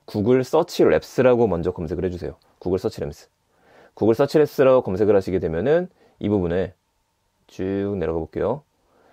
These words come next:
자, 보시는 것처럼 서치 랩이라고 하는 사이트로 들어갈 수 있게 표시가 됩니다. 아니면은 구글 서치 랩스가 아니시면은 구글 에스지이 이렇게 검색을 하셔도 돼요.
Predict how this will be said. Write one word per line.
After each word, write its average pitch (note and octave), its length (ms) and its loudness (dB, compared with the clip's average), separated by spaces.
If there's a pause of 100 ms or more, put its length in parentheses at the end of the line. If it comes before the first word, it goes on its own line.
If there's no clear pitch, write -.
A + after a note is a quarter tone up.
(200)
자, - 240 -10
보시는 F2+ 340 -6
것처럼 A2+ 400 0 (400)
서치 E3 440 0
랩이라고 A2 640 4
하는 A#2+ 240 0
사이트로 D3+ 500 0
들어갈 F#2 380 2
수 - 180 -8
있게 F2 180 -6
표시가 C#3 380 -4
됩니다. D2+ 460 -6 (720)
아니면은 A#2 680 0 (460)
구글 E2+ 260 -6
서치 A#2 240 -6
랩스가 A2 220 -2
아니시면은 E2 640 -4 (200)
구글 A#2+ 400 0 (760)
에스지이 F2+ 640 -4 (460)
이렇게 F3 180 0
검색을 A2 260 2
하셔도 G#2 220 -2
돼요. C#2+ 220 -10